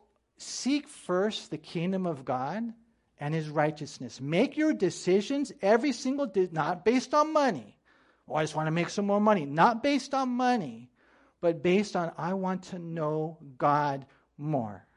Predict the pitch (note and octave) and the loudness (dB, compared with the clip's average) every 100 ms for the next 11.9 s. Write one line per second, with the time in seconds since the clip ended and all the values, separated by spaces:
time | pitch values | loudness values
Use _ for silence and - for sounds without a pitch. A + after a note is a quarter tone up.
0 | _ _ - F3+ F#3 F#3 G3+ A#3 A#3 C#4+ | _ _ -10 -2 0 0 0 0 0 -2
1 | C#4+ - F#3 - E3+ - G#3 G#3 B3 - | -2 -2 -4 -6 -10 -4 -2 0 0 -2
2 | F3+ - C#3 B2 B2+ _ _ _ _ - | -6 -6 -10 -10 -12 _ _ _ _ -8
3 | F3+ E3+ - A#3 A#3+ G3+ D#3+ D#3+ D3+ E3+ | -6 -6 -4 -2 0 0 -2 -4 2 4
4 | E3+ - F3+ F3 E3 E3+ D3 C#3+ C#3+ - | 4 0 -6 -6 -4 -4 -2 0 -2 -6
5 | C#3+ C#3 - F3 G3+ G#3 D#3 C3+ C3 C3 | -10 -10 -6 -4 0 0 0 -2 -4 -6
6 | C3+ - C#3 - C#3 C#3+ C3 - D3 D#3 | -8 -12 -12 -6 -4 -4 -8 -10 -12 -8
7 | F#3+ F3+ G3+ F#3+ C3+ - B2+ B2 - - | -6 -4 -2 0 -2 -6 -10 -10 -10 -8
8 | E3 F3 F3 F3+ E3 D#3+ E3 E3+ D#3+ D3 | 0 0 2 0 -2 0 2 2 -4 -8
9 | C#3 C#3+ D#3 D#3 - - - _ _ _ | -4 -2 0 -2 -6 -20 -20 _ _ _
10 | _ - D#3 D#3 D3+ - F3+ F3 F3+ F3 | _ -8 -2 -2 -2 -4 2 4 4 2
11 | - - - - C#3 D#3 C#3+ B2+ | -8 -8 -8 -8 -6 -4 -6 -8